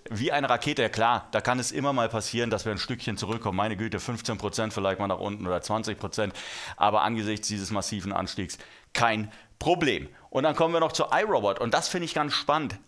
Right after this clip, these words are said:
iRobot ist ja auch so eine Aktie, die ein bisschen im Verborgenen werkelt, obwohl viele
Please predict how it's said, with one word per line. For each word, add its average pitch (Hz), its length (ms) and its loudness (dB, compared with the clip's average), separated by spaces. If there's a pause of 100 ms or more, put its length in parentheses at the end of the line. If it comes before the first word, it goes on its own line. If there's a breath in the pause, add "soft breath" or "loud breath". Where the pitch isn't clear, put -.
iRobot 151 460 2
ist 143 140 -2
ja 139 100 4
auch 127 140 0
so - 100 -4
eine 131 140 2
Aktie, - 320 -2
die 123 200 -2
ein 120 120 -2
bisschen 135 360 0
im 131 140 -4
Verborgenen 120 640 2
werkelt, 123 300 2
obwohl 131 260 -2
viele 202 440 -2